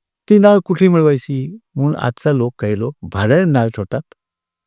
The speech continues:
आणि ते जन्मभर बांधतात. तर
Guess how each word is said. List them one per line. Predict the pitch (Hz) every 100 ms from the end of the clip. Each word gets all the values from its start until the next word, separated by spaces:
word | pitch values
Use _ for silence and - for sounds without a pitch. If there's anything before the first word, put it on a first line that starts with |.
| _
आणि | 131 127
ते | 143
जन्मभर | 113 123 131 147
बांधतात. | 110 101 - - _ _ _ _ _ _ _ _ _ _ _ _ _
तर | -